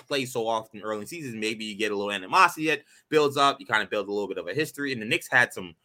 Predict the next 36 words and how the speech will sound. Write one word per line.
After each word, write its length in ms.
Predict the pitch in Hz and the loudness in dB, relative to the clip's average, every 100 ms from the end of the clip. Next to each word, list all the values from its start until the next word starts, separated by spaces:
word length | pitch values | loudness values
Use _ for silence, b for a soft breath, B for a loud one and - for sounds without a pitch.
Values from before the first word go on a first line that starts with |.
| _ _ _ _ | _ _ _ _
really 480 | 101 156 160 135 120 | -2 2 4 2 0
competitive, 920 | 117 101 - 131 113 107 98 90 - _ 98 | -6 -6 4 4 6 2 0 -4 -20 _ -16
intense 440 | 87 127 131 131 | -4 -2 -2 -2
games 280 | 113 113 98 | 0 0 -2
with 100 | 90 | -6
the 60 | |
Bucks 320 | 82 95 - - | -2 -2 -4 -6
last 360 | 92 101 - - | 0 0 0 -8
season, 340 | 123 80 76 _ _ _ - | -8 -10 -16 _ _ _ -8
uh, 100 | 90 | -2
at 140 | 95 | -2
Madison 340 | 92 92 85 87 | 0 -2 -2 -12
Square 240 | 92 87 | -8 -6
Garden. 360 | 87 85 80 80 | -6 -6 -8 -10
So, 280 | 98 87 - _ _ - | -6 -6 -8 _ _ -6
um, 380 | 92 92 90 87 | 0 2 0 -4
considering 400 | 120 107 160 156 | -8 4 6 6
this 120 | 135 127 | 2 2
is 60 | |
gonna 200 | 123 120 | 2 2
be 160 | 117 107 | 2 0
essentially 480 | - 131 127 127 80 | 2 -2 -2 -6 -6
a 80 | 82 | -8
home 460 | 101 139 156 127 | -6 -6 -6 -12
series 500 | - - 120 151 180 | -14 -4 -2 -2 -6
for 80 | 175 | -8
the 120 | 156 | -8
Knicks, 200 | 165 - | -8 -8
where 80 | 107 | -6
they're 80 | 113 | -4
gonna 140 | 113 | -4
play 120 | - 131 | -2 -2
them 100 | 101 | 0
in 60 | |
back-to-back 480 | 104 117 110 101 90 | 2 0 2 -2 0
games, 320 | 107 131 139 | -4 -6 -10